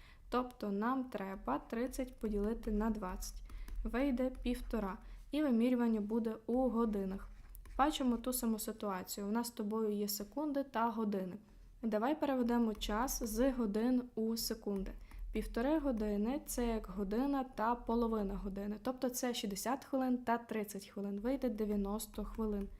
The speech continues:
Дев'яносто хвилин переводимо в секунди. Треба дев'яносто помножити на шістдесят. У нас вийде п'ять тисяч чотириста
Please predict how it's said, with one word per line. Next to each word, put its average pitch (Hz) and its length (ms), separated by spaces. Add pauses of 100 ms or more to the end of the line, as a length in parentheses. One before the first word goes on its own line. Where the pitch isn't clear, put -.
(460)
Дев'яносто 233 520
хвилин 277 300
переводимо 226 540
в 214 60
секунди. 196 480
Треба 208 340
дев'яносто 196 580
помножити 214 640
на 208 240
шістдесят. 208 500 (640)
У - 40
нас 233 220
вийде 214 280
п'ять 233 320
тисяч 214 300
чотириста 254 720